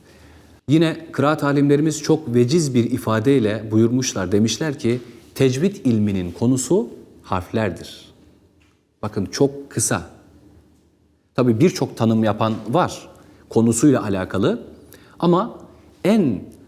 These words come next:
e, şu anda bizim anlayacağımız, idrak edebileceğimiz tek çok veciz bir ifadeyle demişler ki, "Kur'an-ı Kerim'in harfleridir." Yani eğer bizler öncelikli olarak bu harfleri iyi bir şekilde tanırsak,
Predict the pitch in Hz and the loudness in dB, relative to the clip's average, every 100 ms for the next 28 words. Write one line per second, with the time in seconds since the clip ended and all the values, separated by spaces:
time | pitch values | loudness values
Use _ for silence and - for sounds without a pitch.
0 | - _ _ - 95 90 - 175 160 120 | -20 _ _ -4 0 0 2 2 4 2
1 | 104 123 151 160 117 120 113 98 95 92 | 2 2 2 0 2 4 4 2 -2 -2
2 | 165 - - 113 131 165 135 123 113 110 | -4 -4 -4 0 2 0 0 0 2 0
3 | 101 117 170 - 247 247 - - - - | 0 -2 -2 -2 0 0 -4 -20 -16 -2
4 | 254 - - 143 170 240 147 117 110 147 | -2 -2 0 2 4 2 2 -2 0 -2
5 | 135 120 107 104 175 143 - 101 98 120 | 0 2 2 2 0 -2 -2 -2 0 0
6 | 175 - - - - - - 117 131 151 | -2 -6 -20 -20 -20 -10 0 2 2 2
7 | 131 - 107 101 135 175 156 120 107 - | 0 0 0 2 0 -2 -4 -4 -4 -6
8 | 90 90 - - - - - - 131 170 | -10 -10 -14 -18 -20 -20 -20 -6 0 2
9 | 165 139 165 139 113 107 127 107 87 - | 2 0 0 0 0 0 0 0 -4 -6
10 | - - - _ - - - _ _ _ | -16 -20 -20 _ -20 -20 -20 _ _ _
11 | _ - - 131 135 143 147 220 165 117 | _ -6 0 4 4 2 4 4 4 0
12 | - 156 143 139 147 139 139 - 175 190 | 0 -2 0 -2 0 2 2 2 4 6
13 | 151 - 127 123 117 110 107 143 143 85 | 4 2 -2 0 0 0 2 2 0 -4
14 | - - | -8 -20